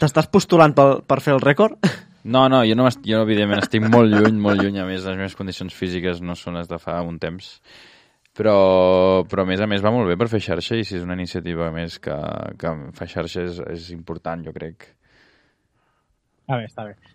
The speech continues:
Speaker 3: Doncs, eh, res, haurem d'anar,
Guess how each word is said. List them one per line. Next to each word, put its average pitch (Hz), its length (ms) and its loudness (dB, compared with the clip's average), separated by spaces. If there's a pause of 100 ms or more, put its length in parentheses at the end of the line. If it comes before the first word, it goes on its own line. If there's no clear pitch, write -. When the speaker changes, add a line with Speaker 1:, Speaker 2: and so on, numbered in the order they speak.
(300)
Speaker 3:
Doncs, 165 320 2
eh, 156 1120 6
res, 143 240 0
haurem 135 240 -4
d'anar, 151 400 2